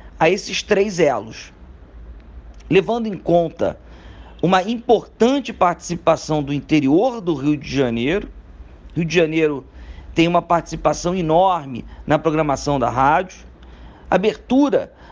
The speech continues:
para novos artistas, abertura para aqueles que não têm voz em outros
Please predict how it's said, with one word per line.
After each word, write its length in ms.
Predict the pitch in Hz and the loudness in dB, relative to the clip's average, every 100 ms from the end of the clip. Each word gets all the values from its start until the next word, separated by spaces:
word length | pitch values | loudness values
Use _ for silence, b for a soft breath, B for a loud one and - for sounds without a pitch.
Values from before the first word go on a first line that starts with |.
| - | -2
para 140 | 180 | 0
novos 400 | 170 196 196 165 | 4 4 4 0
artistas, 880 | 156 117 - 147 175 - - - - - B B - | -8 -8 -6 -4 -4 -8 -14 -14 -18 -20 B B -2
abertura 640 | 180 196 - - 247 262 | 0 0 -4 -2 0 2
para 140 | 247 196 | 0 -4
aqueles 380 | - 214 226 | -4 -6 -6
que 140 | - 240 | -6 -4
não 160 | 220 | -2
têm 160 | 233 262 | -2 -2
voz 520 | 196 190 135 - - - B B B - | 4 4 4 -6 -20 -20 B B B 0
em 120 | 196 | 4
outros 640 | 196 196 190 175 - - | 4 2 -6 -12 -14 -18